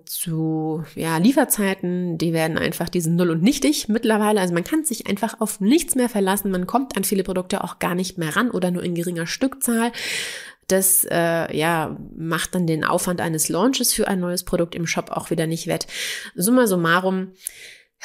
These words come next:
ist es einfach eine wahnsinnig anstrengende Zeit gerade, unternehmerisch, gesamtunternehmerisch gesehen für mich,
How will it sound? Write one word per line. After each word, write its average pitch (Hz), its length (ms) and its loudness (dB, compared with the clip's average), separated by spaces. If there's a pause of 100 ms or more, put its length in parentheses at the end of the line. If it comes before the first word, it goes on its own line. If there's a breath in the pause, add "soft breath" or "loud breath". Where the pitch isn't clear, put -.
(540 loud breath)
ist 214 140 4
es 190 100 4
einfach - 640 -4
eine 175 180 0
wahnsinnig 220 480 4
anstrengende 170 440 -2
Zeit 165 260 -4
gerade, 147 380 -2
unternehmerisch, 175 840 2
gesamtunternehmerisch 160 1000 -2
gesehen 156 280 -2
für 151 140 -4
mich, 175 300 -2